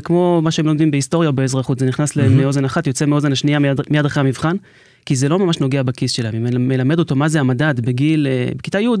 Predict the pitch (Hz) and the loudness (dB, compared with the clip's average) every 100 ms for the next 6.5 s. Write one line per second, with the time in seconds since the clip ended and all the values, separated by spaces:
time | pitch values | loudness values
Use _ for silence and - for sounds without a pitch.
0 | 202 - _ _ _ _ 208 - - _ | -4 -10 _ _ _ _ -2 -2 -8 _
1 | 180 180 151 131 123 113 - - _ _ | 0 2 2 0 -2 -6 -10 -20 _ _
2 | - 151 147 143 139 - 151 165 156 139 | -2 0 0 0 -2 -2 -2 0 0 0
3 | 127 127 104 - - _ _ _ _ _ | 0 -2 -6 -8 -14 _ _ _ _ _
4 | 143 180 190 165 143 135 131 135 131 127 | -2 -2 -2 -2 0 -2 0 0 0 -2
5 | 120 - 131 160 190 _ _ 156 165 202 | -4 -4 -4 -4 -6 _ _ -2 0 0
6 | 202 175 165 165 156 | 0 -2 0 -2 -4